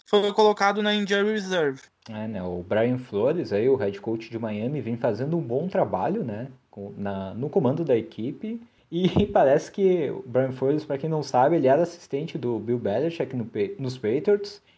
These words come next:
Speaker 2: E a defesa de Miami joga muito parecido com essa defesa dos Patriots, né? E aí parece que até os defeitos que o Belichick tinha, né, as dificuldades contra quarterbacks móveis, o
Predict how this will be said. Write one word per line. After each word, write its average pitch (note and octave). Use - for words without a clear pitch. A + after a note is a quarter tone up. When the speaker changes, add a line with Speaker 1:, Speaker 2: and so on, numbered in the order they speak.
Speaker 2:
E D#3+
a E3+
defesa E3+
de G3
Miami F#3+
joga F#3
muito F#3
parecido G3
com G3+
essa F3+
defesa F3+
dos E3+
Patriots, D3+
né? G2+
E G#2+
aí G#2+
parece A2+
que C3+
até C3
os F#3+
defeitos F3+
que -
o B2
Belichick A#2+
tinha, D3
né, A2
as A2+
dificuldades A2
contra A#2+
quarterbacks A2+
móveis, B2
o C3+